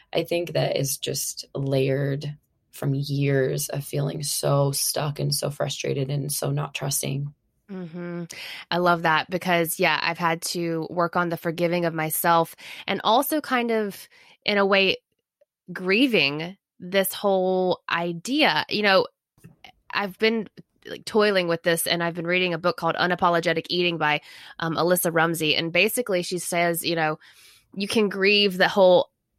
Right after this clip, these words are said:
Speaker 2: the, grieve the loss of this ideal body you thought you should have, you know, this, this thin body. Grieve it because you know in your, in your being that, like, that's not,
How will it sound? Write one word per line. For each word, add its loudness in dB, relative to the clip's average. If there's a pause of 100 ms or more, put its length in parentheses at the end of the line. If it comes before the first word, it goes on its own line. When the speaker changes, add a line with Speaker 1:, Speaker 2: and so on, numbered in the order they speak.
(680)
Speaker 2:
the, 2
grieve 2
the 4
loss 2
of 2 (360)
this -6 (260)
ideal 0
body 2
you -10
thought 0
you -6
should -6
have, -2 (320)
you -4
know, 2
this, -2
this -4
thin 2
body. 0 (240)
Grieve 2
it 4
because 2
you -2
know 4
in -4
your, -2
in -6
your -4
being 0
that, 0
like, -2
that's 0
not, 0